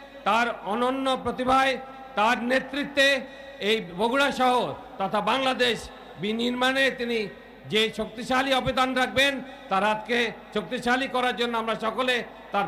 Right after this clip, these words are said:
পাশাপাশি কাজ করব, তাকে সহযোগিতার হাতে হাত রেখে কাজ করব, সে আশা ব্যক্ত করে আগামী দিনে সকলকে তার সহযোগিতার জন্য এবং তার জন্য দোয়া চেয়ে আপনাদের কাছে বিদায় নিচ্ছি। আসসালামু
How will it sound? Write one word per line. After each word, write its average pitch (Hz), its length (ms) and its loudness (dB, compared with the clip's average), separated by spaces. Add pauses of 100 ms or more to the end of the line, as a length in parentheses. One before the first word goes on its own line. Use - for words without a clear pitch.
পাশাপাশি 208 460 -2 (120)
কাজ 226 120 0 (100)
করব, 254 180 0 (420)
তাকে 190 220 -4
সহযোগিতার 247 720 2
হাতে 220 300 0 (320)
হাত 208 140 2 (100)
রেখে 220 180 0 (100)
কাজ 214 200 0
করব, 240 160 0 (160)
সে 214 80 -4 (120)
আশা 220 180 -4 (460)
ব্যক্ত 202 220 0 (120)
করে 262 180 6 (380)
আগামী 220 300 0
দিনে 233 200 0 (100)
সকলকে 247 420 0 (400)
তার 190 200 0 (200)
সহযোগিতার 254 640 0
জন্য 233 180 -2 (400)
এবং 196 220 -2 (440)
তার 202 180 0 (260)
জন্য 214 180 -2 (520)
দোয়া 214 300 2
চেয়ে 226 220 0
আপনাদের 190 360 -4
কাছে 190 220 -6 (260)
বিদায় 202 300 0
নিচ্ছি। 208 260 -4 (320)
আসসালামু 214 420 0